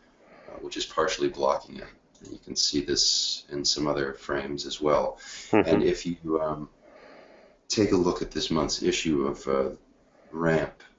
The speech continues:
Speaker 1: you'll see some of these images have been stacked together. The final imagery for this shoot involved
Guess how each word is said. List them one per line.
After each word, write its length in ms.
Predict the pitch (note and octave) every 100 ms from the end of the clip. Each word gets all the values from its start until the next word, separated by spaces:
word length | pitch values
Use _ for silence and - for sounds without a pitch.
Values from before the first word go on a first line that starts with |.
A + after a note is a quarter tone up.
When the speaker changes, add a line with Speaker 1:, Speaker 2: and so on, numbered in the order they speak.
| _ - -
Speaker 1:
you'll 180 | D2
see 560 | C#2+ - G#2 D2+ C#2 C2 -
some 300 | - E2 D#2+
of 60 |
these 220 | D2+ D2 D2
images 360 | D2 D2 C#2+
have 100 | -
been 100 | C2+
stacked 540 | - - C#2+ - - -
together. 480 | - C#2+ C#2 C2 - - - -
The 80 |
final 400 | D#2+ F2+ E2+ D#2
imagery 540 | D#2 D2 C#2 D2+ C#2 C2+
for 200 | - C#2
this 220 | C#2 C2
shoot 420 | - - D2 C#2 - G1+ -
involved 960 | G1+ G1+ - - - - C2+ - -